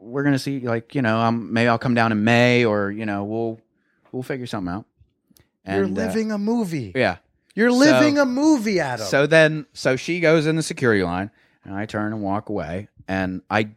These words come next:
Speaker 1: get, no joke, t-, fifteen, twenty feet. I remember I was standing in front of a Dunkin' Donuts, and I s-, I start crying. Like, my, my, I get tears in my eyes, and I literally, as I'm wiping tears out of my face, I say out <laughs> loud in the airport, I'm like, "I'll be damned."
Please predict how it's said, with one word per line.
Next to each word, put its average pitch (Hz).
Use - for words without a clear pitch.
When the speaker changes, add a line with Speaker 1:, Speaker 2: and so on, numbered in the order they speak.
Speaker 1:
get, -
no 110
joke, 92
t-, -
fifteen, 117
twenty 117
feet. 123
I 104
remember 123
I 95
was 98
standing 123
in 107
front 110
of 101
a 104
Dunkin' 107
Donuts, 104
and 104
I 107
s-, -
I 131
start 113
crying. 107
Like, 98
my, 107
my, 101
I 104
get 107
tears 131
in 113
my 104
eyes, 98
and 120
I 117
literally, 151
as 120
I'm 117
wiping 135
tears 135
out 117
of 113
my 107
face, 135
I 113
say 139
out 113
<laughs> -
loud 151
in 131
the 127
airport, 139
I'm -
like, 107
"I'll 143
be 160
damned." 143